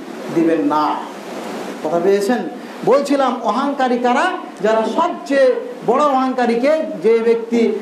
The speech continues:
কি করে সালাত পরিত্যাগ করে, সালাতের ভিতরে ইয়্যাকা না ইহদিনাস সিরাতাল মুস্তাকিম বলে না। আল্লাহ পাক রব্বুল আলামিন আমাদেরকে যেন ইবাদত করে আল্লাহ এক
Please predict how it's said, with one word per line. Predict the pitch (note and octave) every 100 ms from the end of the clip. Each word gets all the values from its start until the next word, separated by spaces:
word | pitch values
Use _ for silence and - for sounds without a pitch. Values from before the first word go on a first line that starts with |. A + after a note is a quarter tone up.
| -
কি | -
করে | B3 B3+ A#3+ A3+ G3+ - - -
সালাত | - B3 C4+ C4+
পরিত্যাগ | B3+ B3 B3 A#3 A#3
করে, | A3+ A3
সালাতের | A3+ A3 A3+ G#3
ভিতরে | G#3 G#3 G#3+
ইয়্যাকা | A3+ A3 G#3 G#3 G#3
না | G3+ G3
ইহদিনাস | B3+ F#3+ - A3 G#3+ -
সিরাতাল | G3+ F#3+ F#3
মুস্তাকিম | F#3 - F3+ E3+ A#3 D#4+ F#4 - - -
বলে | D3+ D#3 D3+
না। | D3+ E3+ E3+ C3+ - - -
আল্লাহ | F#3+ F#3 F3
পাক | F3+ E3 F3
রব্বুল | F3+ F3 F3+
আলামিন | F3 F3 F3 D#3+ - - - -
আমাদেরকে | G3+ A#3 B3 A3 A#3
যেন | A3 A3 F#3+ - - -
ইবাদত | G3 B3 D4+ D#4+ D#4+ - D#4
করে | C4+ B3+ B3+
আল্লাহ | A3 B3 B3
এক | A#3 C4 D#4+